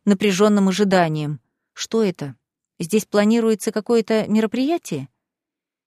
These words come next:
Я заметила много нарядных дам и девиц в шёлковых платьях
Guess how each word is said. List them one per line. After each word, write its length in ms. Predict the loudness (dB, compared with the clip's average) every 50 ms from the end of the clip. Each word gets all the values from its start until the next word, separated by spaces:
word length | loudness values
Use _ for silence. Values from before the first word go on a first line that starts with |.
| _ _
Я 240 | -2 2 4 4 4
заметила 480 | 4 2 2 2 -2 -2 0 0 2
много 320 | 2 2 2 2 2 2 2
нарядных 520 | 2 4 4 4 2 4 2 2 2 2
дам 280 | 2 4 4 4 4 2
и 40 | 0
девиц 440 | 0 -2 -2 0 -2 -4 -4 -8
в 60 | -12 -4
шёлковых 500 | 0 0 0 0 0 -2 -2 -2 -4 -4
платьях 560 | _ -4 -2 0 0 0 0 -2 -4 -4